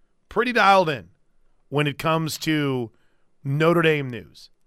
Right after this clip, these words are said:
Any of these Notre Dame reports that come out, if Pete Sampson is on it, okay, then there might be something to it.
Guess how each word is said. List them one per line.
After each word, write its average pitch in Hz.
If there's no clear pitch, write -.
Any 269
of 226
these 190
Notre 185
Dame 156
reports 185
that 151
come 175
out, 151
if 147
Pete 208
Sampson 226
is 277
on 320
it, 339
okay, 170
then 156
there 156
might 143
be 127
something 107
to -
it. -